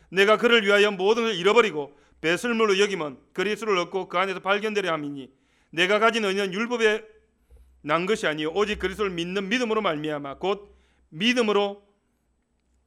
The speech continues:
하나님께로서 난 의라고 말합니다." 여기서 바울은 오직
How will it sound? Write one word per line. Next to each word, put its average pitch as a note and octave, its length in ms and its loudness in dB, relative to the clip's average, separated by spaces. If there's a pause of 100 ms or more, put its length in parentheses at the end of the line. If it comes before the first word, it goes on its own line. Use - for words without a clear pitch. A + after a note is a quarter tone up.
(120)
하나님께로서 G3 720 0
난 E3+ 340 -2
의라고 D#3 360 0
말합니다." B2+ 480 -12 (380)
여기서 G#3 240 0
바울은 G3+ 240 4
오직 G#3+ 400 2